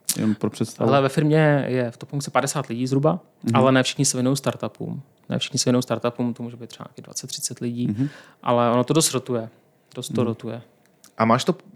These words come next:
Speaker 3: poměrně podobně třeba, jako když to tady popisoval Lukáš z Upliftingu, že si tak jako hrábneš do těch Top Monks pro tu specifickou knowledge a natáhneš si ho třeba na dva, tři měsíce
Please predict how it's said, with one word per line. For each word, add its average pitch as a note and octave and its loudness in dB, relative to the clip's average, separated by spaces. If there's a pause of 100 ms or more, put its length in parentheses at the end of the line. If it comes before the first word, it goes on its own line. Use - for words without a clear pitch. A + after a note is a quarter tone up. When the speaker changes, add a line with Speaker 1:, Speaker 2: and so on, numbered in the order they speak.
(300)
Speaker 3:
poměrně C3+ 4
podobně C#3 2
třeba, C3+ 0
jako B2 2
když B2+ 0
to C3+ -2
tady C3 4
popisoval - 0
Lukáš A#2 2
z - -4
Upliftingu, B2 0
že A2 4
si A2+ 2
tak G#2 -2
jako G#2+ 0
hrábneš A2 2
do G#2 4
těch A#2 -4
Top - -2
Monks G#2+ 2
pro G2+ 0
tu - -8
specifickou - -2
knowledge G2+ 4
a F#2+ 4
natáhneš G2 4
si - 2
ho G#2 4
třeba G#2+ 2
na G2+ 4
dva, F#2 2
tři - -2
měsíce G2 2